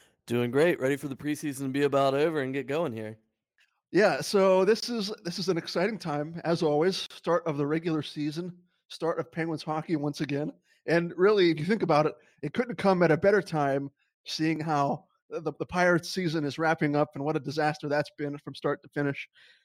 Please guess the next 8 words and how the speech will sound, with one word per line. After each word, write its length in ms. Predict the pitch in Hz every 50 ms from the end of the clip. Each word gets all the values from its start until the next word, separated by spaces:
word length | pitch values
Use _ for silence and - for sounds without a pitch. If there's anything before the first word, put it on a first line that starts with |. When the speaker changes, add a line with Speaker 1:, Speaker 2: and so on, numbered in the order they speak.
| _ -
Speaker 2:
And 100 | 156 151
the 40 | 147
Steelers 520 | - - 208 180 185 175 175 175 170 139
are 300 | 156 160 160 151 151 147 - _ _ _ -
currently 400 | - 180 180 196 180 170 160 -
oh 180 | 175 165 175 175
and 140 | 165 165 160
three. 480 | - 151 160 165 165 165 165 160 156